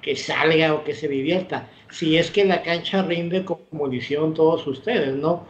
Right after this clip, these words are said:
Ahí sí no tenemos nada que decir. Malo cuando hacen eso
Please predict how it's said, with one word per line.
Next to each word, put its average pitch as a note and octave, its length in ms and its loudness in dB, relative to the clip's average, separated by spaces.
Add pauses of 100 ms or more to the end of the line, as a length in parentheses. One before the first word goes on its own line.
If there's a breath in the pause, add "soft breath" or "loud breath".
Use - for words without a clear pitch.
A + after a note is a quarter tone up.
(140)
Ahí C3+ 140 -6
sí D#3+ 140 -4
no D#3 120 0
tenemos D#3 360 2
nada D3+ 220 0
que D#3+ 120 2
decir. D#3 380 2 (160 loud breath)
Malo G#3+ 400 2
cuando D3 840 -2
hacen G3 300 0
eso G#3+ 460 0